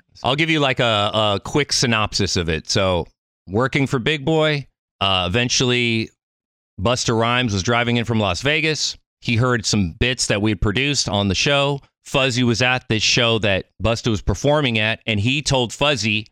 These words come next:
who was working with us at the time at Power, was, he was like, "Oh my God, Busta heard Lifestyles of the Rich and Racist," or whatever bit we were running,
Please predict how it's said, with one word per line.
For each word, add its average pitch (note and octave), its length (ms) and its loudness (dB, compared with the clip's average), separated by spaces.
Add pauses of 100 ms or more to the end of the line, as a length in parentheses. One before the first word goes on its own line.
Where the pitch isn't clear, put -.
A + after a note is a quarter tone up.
(120)
who A#2+ 100 2
was G#2+ 340 0
working A#2 320 0
with G#2+ 160 2
us G#2+ 140 -2
at G#2 100 -6
the G2+ 60 -8
time G#2 300 -2
at E2+ 100 -10
Power, G#2 380 0 (440)
was, G#2+ 280 -2
he A2 260 -2
was G#2+ 160 0
like, F#2+ 120 -6
"Oh C#3+ 120 -2
my C3+ 100 0
God, A#2+ 340 -2 (680)
Busta C#3+ 460 0
heard D3 380 0
Lifestyles C3+ 600 0
of B2 60 -2
the B2+ 80 0
Rich C#3 220 0
and C3+ 80 2
Racist," C#3 380 0
or A#2 100 2
whatever B2 300 2
bit A#2+ 220 0
we A#2+ 160 2
were A2+ 80 2
running, A2+ 400 0